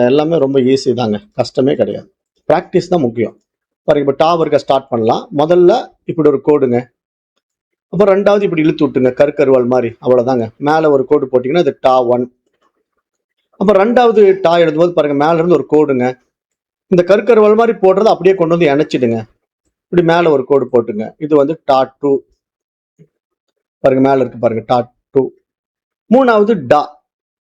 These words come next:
இதை வந்து மேல இருந்து ஒரு கோடு, அப்புறம் எஸ் மாதிரி இப்படி வந்து,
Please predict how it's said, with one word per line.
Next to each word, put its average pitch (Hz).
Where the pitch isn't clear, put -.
இதை 208
வந்து 196
மேல 175
இருந்து 185
ஒரு 156
கோடு, 156
அப்புறம் 175
எஸ் 165
மாதிரி 180
இப்படி 156
வந்து, 147